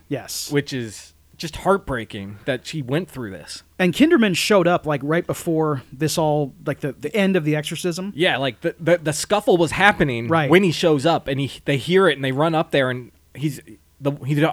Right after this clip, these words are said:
Speaker 2: already jumped out the window, and Reagan's in the corner screaming
Speaker 1: Right.
Speaker 2: when he comes in the room.
Speaker 1: Right.
Speaker 2: Like, man, what a, what a scene to walk in on, too.
Speaker 1: Oh, my God. I mean, like,
Speaker 2: Holy crap.
Speaker 1: And I, and I said earlier about, like, if Father Karras had lived through this, how would he go on? I mean, like, if you were a homicide detective investigating,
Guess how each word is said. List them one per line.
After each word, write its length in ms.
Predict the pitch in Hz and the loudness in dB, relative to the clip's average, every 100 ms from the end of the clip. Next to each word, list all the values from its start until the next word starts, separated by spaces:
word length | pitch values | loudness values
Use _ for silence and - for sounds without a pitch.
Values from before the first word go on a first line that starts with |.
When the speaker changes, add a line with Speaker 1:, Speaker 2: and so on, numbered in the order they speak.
| 143 131 208 | 0 2 6
Speaker 2:
already 260 | 226 196 | 8 6
jumped 260 | 151 190 180 | 6 4 6
out 140 | 165 | 2
the 60 | 156 | 2
window, 320 | 160 165 143 | 2 4 2
and 100 | 131 | 2
Reagan's 300 | 143 147 139 | 0 0 -2
in 80 | 135 | -4
the 80 | 123 | -6
corner 300 | 151 131 117 | -6 -6 -8
screaming 520 | - 143 120 107 104 | -6 -6 -4 -6 -4
Speaker 1:
Right. 180 | 143 123 | -4 0
Speaker 2:
when 140 | 139 | -2
he 80 | 120 | -2
comes 320 | - 151 120 | -6 -6 -4
in 80 | 113 | -4
the 80 | 104 | -4
room. 260 | 101 92 - | -6 -8 -6
Speaker 1:
Right. 320 | 139 123 - | -6 -6 -10
Speaker 2:
Like, 200 | - 113 | -12 -10
man, 420 | 135 160 131 104 101 _ | -6 -4 -6 -10 -16 _
what 240 | - 208 | -2 2
a, 40 | 302 | 2
what 140 | - 247 | 4 2
a 100 | 117 | 2
scene 320 | - 196 233 | -4 -6 -4
to 60 | |
walk 380 | 123 147 160 - | -6 -6 -10 -2
in 140 | 185 254 | 0 2
on, 220 | 110 101 | -2 -6
too. 140 | - | -2
Speaker 1:
Oh, 180 | 180 160 | 0 2
my 220 | 147 147 | 2 0
God. 320 | 131 165 156 156 | 0 0 0 2
I 80 | |
mean, 220 | 165 170 165 | 2 2 2
like, 160 | 160 | 2
Speaker 2:
Holy 180 | 247 156 | 2 2
crap. 580 | 123 - - 294 226 - - - 208 | -2 -6 -4 -2 -2 -6 -16 -4 0
Speaker 1:
And 120 | 220 | 2
I, 100 | 214 | 2
and 180 | 214 208 | 0 0
I 80 | |
said 260 | 196 - 254 | 0 0 0
earlier 320 | 170 170 160 | 2 2 2
about, 220 | 143 147 | 0 -2
like, 240 | 139 139 - | -2 -4 -6
if 140 | 160 | -8
Father 280 | - 170 151 | -2 -2 -2
Karras 360 | 143 160 151 - | -2 -2 -2 -4
had 80 | 127 | -6
lived 180 | 143 | -6
through 140 | - 135 | -4 -4
this, 160 | 135 | -4
how 180 | - 139 | -4 -4
would 120 | 139 | -4
he 40 | 131 | -4
go 240 | 135 127 | -4 -4
on? 220 | 127 127 | -4 -6
I 40 | 131 | -6
mean, 200 | 135 143 | -4 -2
like, 240 | 139 139 | -2 -4
if 180 | 151 - | -10 -6
you 80 | 196 | -4
were 160 | 185 | -2
a 40 | 170 | 0
homicide 500 | 240 302 160 135 117 | 0 0 0 -4 -8
detective 420 | 120 135 - 127 | -8 -10 -8 -6
investigating, 760 | 135 170 180 170 160 160 160 | -2 0 -2 -2 -2 0 0